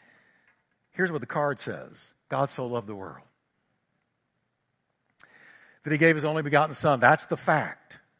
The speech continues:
Then he gives us the necessary response. The fact is, God so loved the world. He gave his only begotten son.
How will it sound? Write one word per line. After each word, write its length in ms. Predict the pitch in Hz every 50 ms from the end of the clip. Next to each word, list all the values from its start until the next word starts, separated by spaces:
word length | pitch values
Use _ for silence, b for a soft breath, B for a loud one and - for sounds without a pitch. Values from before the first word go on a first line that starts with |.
| _ _ _ _ _ b b b b b b b b
Then 100 | - 160
he 100 | 175 180
gives 280 | 160 143 165 160 143 147
us 160 | 160 156 143
the 100 | - 151
necessary 640 | 143 156 151 - - 143 - - 160 151 143 139 139
response. 800 | 143 135 - - - 180 160 139 95 - - - - - - - _ b b b b b b b b b b b b -
The 80 | 123
fact 380 | - - 175 180 180 185 - -
is, 160 | 139 123 113
God 180 | 110 139 147 147
so 140 | - 165
loved 220 | 151 139 147 147 131
the 80 | 147
world. 400 | 139 139 156 147 123 95 - - - _ _ _ _ _ _ _ _ _ _ _ _ _ _ _ _ _ _ _ _ _ _ _ _ _ _ _ _ _ _ _ b b b b b b b b
He 100 | - 147
gave 200 | 139 175 170 156
his 120 | 160 147
only 460 | - - 165 180 185 175 151 131 117 104
begotten 400 | 120 107 110 98 101 98 95 92
son. 340 | - - 92 90 - -